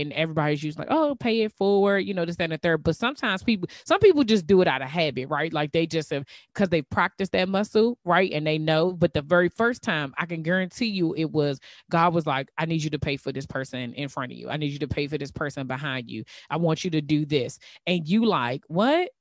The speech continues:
<laughs> Who said that? <laughs> Or why do I feel like that? I don't know. And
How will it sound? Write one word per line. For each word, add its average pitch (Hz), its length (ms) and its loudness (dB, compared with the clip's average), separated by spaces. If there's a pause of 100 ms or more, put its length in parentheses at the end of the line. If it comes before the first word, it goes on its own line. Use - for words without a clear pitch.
(140)
<laughs> - 840 -8
Who 339 160 6
said 196 240 2
that? 170 400 -2 (180)
<laughs> - 200 -12
Or 214 160 8
why 208 200 6
do 285 140 4
I 226 100 4
feel 240 200 2
like 175 140 4
that? 156 140 -4
I 190 140 4
don't 196 160 2
know. 143 280 0
And 180 200 0